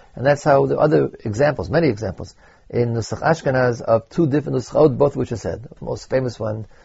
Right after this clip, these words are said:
is Sim Shalom and Shalom Rav. And there are other examples as well. Apparently, somehow keep both Nusachot alive. Okay, so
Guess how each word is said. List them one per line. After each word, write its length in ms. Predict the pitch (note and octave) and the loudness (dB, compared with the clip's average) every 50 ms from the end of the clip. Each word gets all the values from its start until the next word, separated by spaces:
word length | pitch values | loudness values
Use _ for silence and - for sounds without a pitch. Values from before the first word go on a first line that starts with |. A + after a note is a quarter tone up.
| _ _ - | _ _ -16
is 140 | - F2 - | -16 -12 -8
Sim 160 | - C3+ A#2+ | -4 -4 -4
Shalom 320 | A2 - A#2+ A#2 A#2 A2 | -4 -4 -4 -4 -4 -4
and 80 | G#2 G2+ | -6 -8
Shalom 300 | - G#2+ G2 G2 G2 G#2+ | -6 -6 -6 -6 -6 -4
Rav. 340 | B2+ E3+ F#3 F3+ E3+ - - - - - - - - - - _ - | 0 2 2 2 2 -2 -8 -20 -20 -20 -20 -20 -20 -20 -20 _ -12
And 80 | - C3 | -8 -4
there 80 | C3 | -2
are 20 | - | 0
other 160 | C#3+ D3 C#3 | 0 0 0
examples 400 | B2+ A2 B2+ B2 A#2 B2 A2+ A2+ | 0 0 -2 -2 -2 -2 -4 -6
as 160 | A2 F#2+ A#2+ | -6 -4 0
well. 220 | C#3+ D#3+ D#3 D3 C3+ | 2 4 4 4 4
Apparently, 560 | - - D3 C#3 C3+ C3+ C3 C3 B2+ B2+ - - _ - - - - _ | 2 -2 -4 -4 -2 -2 -2 -2 -2 -2 -6 -12 _ -20 -20 -20 -20 _
somehow 340 | - - - - C#3+ C#3 C3+ | -18 -10 -4 -2 0 0 0
keep 320 | A#2+ - - D#3 D3 - - - - | 0 0 -2 -2 -2 -4 -6 -10 -4
both 340 | A#2+ B2+ B2+ B2 - - | -2 0 0 0 -2 -8
Nusachot 460 | - A2+ G2+ - - G#2 A2 A2+ A2 - | -10 -10 -10 -10 -6 -4 -2 -2 -2 -2
alive. 340 | G#2+ G#2 F2+ E2 E2 - - - _ _ - _ _ _ _ _ _ _ - - _ - - _ - - _ _ _ _ _ _ - | -2 -2 -4 -6 -8 -12 -16 -20 _ _ -20 _ _ _ _ _ _ _ -20 -20 _ -20 -20 _ -20 -20 _ _ _ _ _ _ -4
Okay, 300 | - - - - - - - _ _ _ _ _ - | -2 2 2 2 0 0 -6 _ _ _ _ _ -12
so 480 | - - F3 F3 F3+ F3+ F3 - - | -6 0 2 2 2 2 0 -4 -10